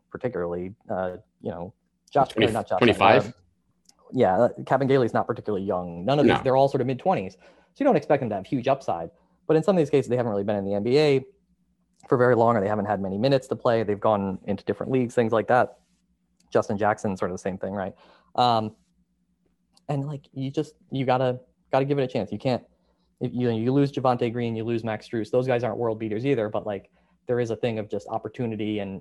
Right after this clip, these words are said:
Speaker 1: and committing to that development. And, and those, like, like I said, that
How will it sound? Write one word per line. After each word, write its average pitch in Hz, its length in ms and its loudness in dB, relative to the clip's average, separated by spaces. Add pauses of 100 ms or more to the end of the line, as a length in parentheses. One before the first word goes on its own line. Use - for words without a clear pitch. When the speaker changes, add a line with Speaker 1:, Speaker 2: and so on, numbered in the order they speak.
Speaker 1:
and 95 320 -12
committing 107 340 -8
to - 60 -12
that 98 180 -6
development. 98 480 -8
And, 92 220 -14 (120)
and 95 340 -10 (600)
those, 123 220 -10 (300)
like, - 240 -20
like 123 140 -8
I 117 60 -8
said, 104 280 -8
that 104 240 -8